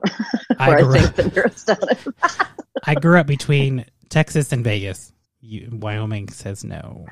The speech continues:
Speaker 1: Yeah. No, I, I don't go there ever either, but my parents would throw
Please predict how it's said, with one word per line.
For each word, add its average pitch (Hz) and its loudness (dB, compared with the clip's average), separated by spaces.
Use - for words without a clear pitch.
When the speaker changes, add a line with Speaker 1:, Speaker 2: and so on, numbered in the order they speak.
Speaker 1:
Yeah. - -8
No, 120 -6
I, 139 -2
I 139 -2
don't 127 -6
go 127 2
there 123 -8
ever 127 -4
either, 123 -8
but 127 -10
my 147 -6
parents 139 -2
would 143 -4
throw 131 0